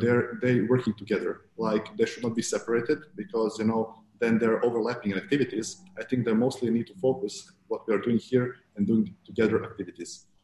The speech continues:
Also, media is a big aspect of every country when it comes to countering disinformation. Uh, luckily for us, as I mentioned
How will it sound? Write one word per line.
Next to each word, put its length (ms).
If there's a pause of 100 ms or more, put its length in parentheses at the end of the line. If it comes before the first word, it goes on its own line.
(300)
Also, 540
media 500
is 160
a 40
big 260
aspect 440
of 100 (260)
every 200
country 480 (200)
when 140
it 160
comes 240
to 80
countering 460 (240)
disinformation. 640 (560)
Uh, 240
luckily 340
for 180
us, 280
as 140
I 60
mentioned 480